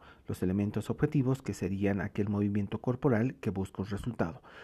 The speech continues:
Los elementos subjetivos, que sería la finalidad que tuvo el autor al realizar ese movimiento corporal.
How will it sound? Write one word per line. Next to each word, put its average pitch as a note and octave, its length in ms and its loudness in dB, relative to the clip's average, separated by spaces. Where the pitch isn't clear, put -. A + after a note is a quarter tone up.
Los - 160 0
elementos F#2+ 420 2
subjetivos, B2+ 560 0
que G#2+ 100 -4
sería G2 300 0
la A2+ 180 2
finalidad G#2+ 520 2
que - 140 -4
tuvo G#2+ 240 0
el F#2+ 80 0
autor B2+ 320 -2
al A2 180 2
realizar A2 560 2
ese D3 260 2
movimiento G2 520 0
corporal. - 480 -6